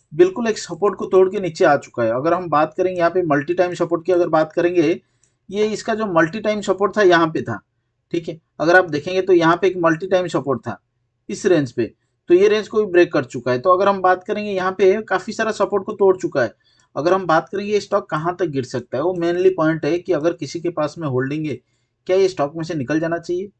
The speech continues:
पहला पॉइंट। अगर उनको फ्रेश बाइंग करना है, जो रिस्क लेना चाहते हैं, तो वो कौन सी जगह पे बाय कर सकते हैं,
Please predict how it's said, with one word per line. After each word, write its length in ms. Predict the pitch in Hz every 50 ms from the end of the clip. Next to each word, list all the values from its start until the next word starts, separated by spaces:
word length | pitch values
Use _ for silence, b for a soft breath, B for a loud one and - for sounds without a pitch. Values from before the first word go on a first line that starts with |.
| _ -
पहला 200 | 123 131 135 135
पॉइंट। 300 | 131 - 113 107 104 104 - _ _ _ _ _ _ _ _ _ _
अगर 220 | - 123 143 175 196
उनको 680 | 208 196 196 190 190 214 202 185 185 196 220 - - _ _ _ _ _ _ _ _ _ _ _ -
फ्रेश 240 | - 175 190 190 196
बाइंग 280 | 196 185 185 190 185
करना 280 | 180 170 131 139 147 -
है, 120 | 120 107 - _ _ -
जो 140 | 131 147 175
रिस्क 260 | 175 170 185 - -
लेना 180 | 190 175 170 170
चाहते 340 | 165 160 143 120 113 - -
हैं, 80 | 113 113
तो 100 | - 190
वो 80 | 202 202 - -
कौन 140 | 170 175 175
सी 140 | - 180
जगह 180 | 170 151 143 151
पे 120 | 147 - -
बाय 180 | 127 123 120
कर 140 | 113 - 110
सकते 320 | - - 107 - _ - 98
हैं, 80 | 101